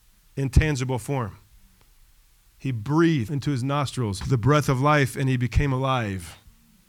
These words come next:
as a son of God. <laughs> As a son of God, breathe, receive the Spirit, receive the breath of life. Come alive where you were dead before. New birth, born again. Come on.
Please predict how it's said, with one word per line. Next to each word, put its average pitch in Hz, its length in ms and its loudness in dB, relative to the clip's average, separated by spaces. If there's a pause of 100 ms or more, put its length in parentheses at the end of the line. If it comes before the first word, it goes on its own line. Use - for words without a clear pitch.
(580)
as 127 140 -2
a 117 60 -2
son 139 260 -2
of 113 120 -2
God. 110 340 -2 (1500)
<laughs> - 1400 -20
As 120 60 -4
a 117 60 0
son 170 320 0
of 143 160 0
God, 120 440 -2 (1000)
breathe, 123 440 0 (200)
receive 131 380 2
the 117 80 2
Spirit, 117 460 0
receive 147 420 2
the 139 80 2
breath 127 280 2
of 113 120 0
life. 110 420 0
Come 160 160 4
alive 135 420 2
where 117 100 2
you 117 100 2
were 110 80 0
dead 110 280 -2
before. 104 460 -4 (1400)
New 131 220 2
birth, 117 540 -2 (140)
born 139 200 0
again. 117 460 -2 (720)
Come 151 200 0
on. 113 260 0